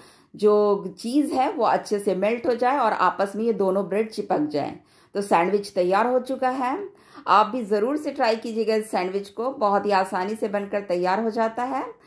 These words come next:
और बहुत ही टेस्टी होता है। तो बनाइए और अपनी फैमिली के साथ एंजॉय कीजिए।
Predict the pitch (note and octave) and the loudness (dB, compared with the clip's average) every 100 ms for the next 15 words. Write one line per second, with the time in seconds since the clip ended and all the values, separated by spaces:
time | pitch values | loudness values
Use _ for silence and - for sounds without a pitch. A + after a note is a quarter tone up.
0 | - - - F#3+ F#3+ G3+ G3+ B3+ G#3+ G3+ | -20 -16 -2 0 4 2 2 -4 0 0
1 | G3 F3+ D#3+ C#3 C3+ C#3+ D#3 - E3 F3 | -2 -4 -2 -2 -4 -8 -6 -4 0 2
2 | G3 A3+ B3+ C#4 - E3 D3+ D#3+ D#3 E3+ | 2 0 0 0 2 0 0 -2 -2 -2
3 | E3+ G3+ G#3+ F3+ - E3+ G3 - F3+ F3 | -2 -4 -4 -6 -4 -6 -6 -6 -4 0
4 | A3 B3 B3 A3 F#3+ G3 | 2 2 0 -4 -2 -4